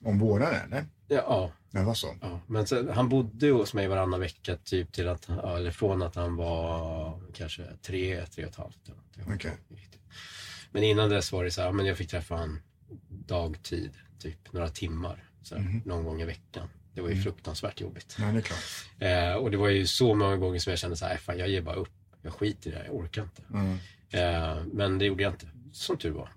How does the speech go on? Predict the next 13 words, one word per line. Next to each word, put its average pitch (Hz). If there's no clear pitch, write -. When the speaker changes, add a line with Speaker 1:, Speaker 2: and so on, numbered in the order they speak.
Speaker 2:
Eh, 98
men 107
jag 104
krigade 113
och 110
jag 101
tror 131
att -
han 98
var 95
typ 90
sju 110
eller 82